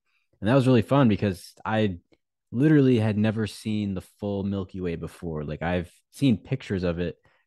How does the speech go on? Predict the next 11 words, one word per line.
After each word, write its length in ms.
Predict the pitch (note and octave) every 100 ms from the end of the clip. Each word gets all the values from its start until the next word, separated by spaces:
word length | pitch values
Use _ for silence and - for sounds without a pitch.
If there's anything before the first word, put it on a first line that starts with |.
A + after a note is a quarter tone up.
| _
but 360 | F#2+ F2+ E2 -
yeah, 340 | G2 G#2 F#2+
that 260 | F2 A2+ B2
was, 260 | A#2 G#2+ G2+
uh, 320 | F#2 D#2+ C#2+
shocking. 720 | - - A#2+ G#2 G2 F#2 D#2
It's, 440 | D#2 F#2+ - - _ _ _ _ _
and 180 | G#2 G#2
I 420 | G2+ G2+ G2 - -
use 380 | A#2 C3 A#2
that 460 | G#2+ A#2 A2+ G#2